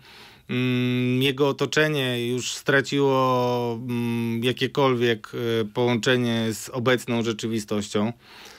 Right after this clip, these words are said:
A przypomnijmy, teraz to nadaje, a, Diabełek i Aniołek, czyli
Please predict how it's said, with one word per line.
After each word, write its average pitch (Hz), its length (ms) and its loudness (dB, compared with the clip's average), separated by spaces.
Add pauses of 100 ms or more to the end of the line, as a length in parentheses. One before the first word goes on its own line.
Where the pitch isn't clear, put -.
(120)
A 120 60 -2
przypomnijmy, 151 580 2
teraz 139 400 0
to 131 180 2
nadaje, 123 840 2
a, 127 100 -6
Diabełek 127 720 2
i 131 120 2
Aniołek, 113 520 -2
czyli 110 320 -6